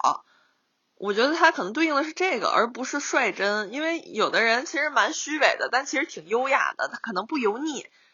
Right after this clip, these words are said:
他可能，但是他可能内心油腻。嗯，我也不是这个意思啊，但是，<laughs> 我，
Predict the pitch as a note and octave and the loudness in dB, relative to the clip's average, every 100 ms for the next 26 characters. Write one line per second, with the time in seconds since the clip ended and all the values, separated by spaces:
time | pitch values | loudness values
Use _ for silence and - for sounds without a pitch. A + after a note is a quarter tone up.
0 | _ C#4 C#4+ F#3+ G#3 C4+ - _ C#4 C#4 | _ -4 -2 0 0 -2 -12 _ 0 0
1 | C#4+ C4 F#3+ G3 D#4+ C4 - D#4 D#4+ G#3+ | -4 -6 -6 -4 -4 -4 -6 -6 -2 0
2 | D3 F3+ F#3 - - - F3+ D#3+ F3+ G3+ | 0 -2 -6 -8 -12 -4 -2 0 0 0
3 | G#3 A3 G#3 G#3 E3 E3 E3+ A2+ - G3+ | -2 -6 -2 -2 0 -2 -2 -2 2 2
4 | C4 B3 - - - - - F4 C4 B3+ | 4 4 4 2 0 -4 2 6 6 6
5 | C#4 - - - B3+ B3 - | 4 0 -8 2 2 2 -4